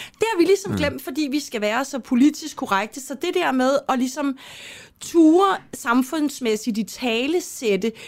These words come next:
Speaker 1: de ting, der gør ondt, det gør vi bare ikke på samme
Speaker 2: Mm.
Speaker 1: måde mere, fordi det skal være, "Uh, ikke?" Altså, så jeg tænker bare, fuck nu,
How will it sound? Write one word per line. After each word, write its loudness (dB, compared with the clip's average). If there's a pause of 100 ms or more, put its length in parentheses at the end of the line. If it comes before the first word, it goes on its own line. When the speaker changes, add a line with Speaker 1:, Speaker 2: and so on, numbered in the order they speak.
(100)
Speaker 1:
de 0 (100)
ting, -8
der 0
gør 0
ondt, 0 (320)
det 4 (100)
gør 2
vi -8 (100)
bare -2
ikke -10
på 0
samme 0
Speaker 2:
Mm. 4
Speaker 1:
måde 4
mere, 2
fordi 0
det -4
skal -8
være, -2 (100)
"Uh, 6
ikke?" -2
Altså, -2 (420)
så 2
jeg 0
tænker 0
bare, 2 (420)
fuck 0
nu, 6